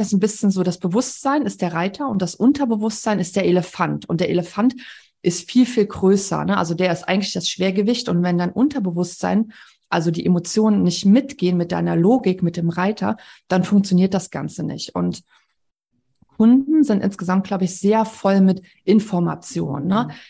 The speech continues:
Speaker 1: Natürlich weiß ich, was ich machen muss, zum Beispiel, um abzunehmen oder um sichtbar zu werden und so weiter. Aber es gibt dann immer so ein Gap dazwischen, zwischen dem Wissen und der Umsetzung.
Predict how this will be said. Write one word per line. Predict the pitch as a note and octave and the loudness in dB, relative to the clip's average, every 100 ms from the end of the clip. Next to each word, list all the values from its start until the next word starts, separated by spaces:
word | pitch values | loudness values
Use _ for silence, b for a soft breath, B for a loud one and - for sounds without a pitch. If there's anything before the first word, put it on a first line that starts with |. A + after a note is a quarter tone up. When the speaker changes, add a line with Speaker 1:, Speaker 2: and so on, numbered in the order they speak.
| - | -4
Speaker 1:
Natürlich | F#3+ - C#4+ B3 - | -4 2 2 2 0
weiß | F3 F3+ F3+ | 0 0 0
ich, | F3 - | -2 -2
was | E3+ | -2
ich | E3+ | 0
machen | E3+ F3+ G3 | 2 2 4
muss, | F3+ F3+ - | 4 4 -2
zum | F3 | -2
Beispiel, | E3+ - E3+ | -2 -4 -6
um | - F#3 | 0 0
abzunehmen | F3 - - F3 E3+ E3+ E3+ | 0 -6 -4 0 2 2 0
oder | E3+ E3+ E3+ | 2 0 2
um | F#3 E3+ | 0 0
sichtbar | F3+ G3 - - F3+ - | -2 -2 -6 -8 -6 -6
zu | E3+ D#3+ | -4 -2
werden | E3 E3 | -2 -2
und | E3 | -4
so | - _ _ _ | -6 _ _ _
weiter. | D#3+ D#3+ D#3 - | -4 -4 -4 -4
Aber | E3 | -4
es | - | -2
gibt | A3 A3 | -4 -2
dann | F#3+ | 0
immer | G3+ | 0
so | G3 | 0
ein | F3+ | -4
Gap | E3 - A3 - | -4 -4 -4 -4
dazwischen, | E3+ - E3 - E3 | -8 -6 -6 -4 -4
zwischen | E3+ E3 F3+ | -4 -4 0
dem | E3+ D#3+ | 0 2
Wissen | F3+ F#3+ C#4 D#4 B B B B | 0 0 0 -2 B B B B
und | G#3 G3+ | 0 0
der | F#3 - | 0 2
Umsetzung. | A#3 A#3+ F3+ - - E3 D#3 - | 4 6 4 -2 -6 -10 -8 -12